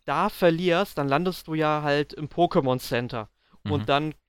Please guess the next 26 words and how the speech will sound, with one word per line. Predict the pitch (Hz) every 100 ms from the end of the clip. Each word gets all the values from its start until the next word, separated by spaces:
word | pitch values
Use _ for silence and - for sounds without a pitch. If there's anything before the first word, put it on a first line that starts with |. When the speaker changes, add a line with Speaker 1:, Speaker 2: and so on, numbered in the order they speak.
| _
Speaker 1:
brauchst | - 143 135 147 190 -
du | 170
das | 147 160 -
Schiff | 190 180
ja |
gar | 160 165
nicht | 175
mehr | 165
betreten. | 156 - 170 170 - 127 _ _ -
Und | 139
dann | 143
kannst | 156 185 -
du |
ja | 160
immer | 180 190 165
noch | 156 165
in | - 143
dem | 143 143
Hafen, | 147 180 - 170 190 196
äh, | - 139 139
den | 135 131
Lieferwagen | 170 - 135 135 143 143
mit | 135
Stärke | - 127 143 156
verschieben | - 143 - 165 127 113 _ _
später. | - - 120 120 113